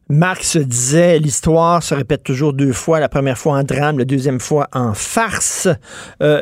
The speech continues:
écoute, ce sont les années trente. Dans les années trente, les gens ont dit, ben là, la, la démocratie n'est plus capable de régler nos problèmes.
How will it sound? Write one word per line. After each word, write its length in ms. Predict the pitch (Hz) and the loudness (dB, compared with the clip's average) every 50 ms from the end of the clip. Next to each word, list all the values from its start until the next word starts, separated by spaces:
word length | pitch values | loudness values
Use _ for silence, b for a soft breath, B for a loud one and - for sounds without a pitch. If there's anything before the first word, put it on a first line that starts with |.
| - - | 0 -2
écoute, 600 | 175 - - - 247 240 247 - 151 - - - | -2 -2 2 2 2 2 2 0 -2 -2 -2 -4
ce 180 | - - 175 | -4 -4 -2
sont 220 | - - - 254 247 | -2 0 0 2 2
les 200 | 196 147 127 147 | 2 2 2 2
années 200 | 156 143 123 - | 2 0 0 -2
trente. 340 | - - 247 240 180 135 | -2 -2 0 0 0 0
Dans 140 | 131 147 151 | 0 0 0
les 240 | 151 151 147 135 165 | 2 2 0 2 2
années 200 | 214 208 190 160 | 2 2 2 0
trente, 440 | - - - 202 220 240 240 - - | 0 -2 -4 -2 2 2 2 2 2
les 200 | 160 135 131 127 | 2 2 2 2
gens 320 | 123 120 165 180 202 196 - | 2 2 2 2 2 2 2
ont 160 | 156 143 135 | 0 0 0
dit, 200 | 127 117 135 175 | 0 0 0 0
ben 220 | 160 139 143 143 143 | 2 2 2 4 4
là, 220 | 160 180 196 185 | 4 4 4 2
la, 260 | 170 156 143 131 131 | 0 0 0 2 2
la 520 | 127 120 127 143 139 135 131 131 127 127 127 | 0 0 -2 -2 0 0 0 2 0 0 2
démocratie 680 | 131 165 190 220 - - - 156 143 - - 214 220 | 2 2 2 2 0 -2 -6 -4 -4 -4 -2 0 2
n'est 160 | 208 147 - | 2 2 0
plus 200 | - - 262 247 | -2 -2 -2 -2
capable 600 | - - 214 165 - - 180 185 190 190 170 143 | -2 -2 -8 -8 -4 -2 -2 0 0 0 -2 -2
de 80 | 120 120 | -2 -2
régler 580 | 113 107 - 170 175 170 139 147 165 180 202 | -2 -2 0 0 0 2 2 2 2 2 2
nos 180 | 214 196 147 123 | 2 2 0 -2
problèmes. 800 | - - - 135 123 131 131 127 127 143 160 170 175 160 156 | -2 -4 -4 -4 0 0 0 0 0 0 -2 -2 -2 -4 -6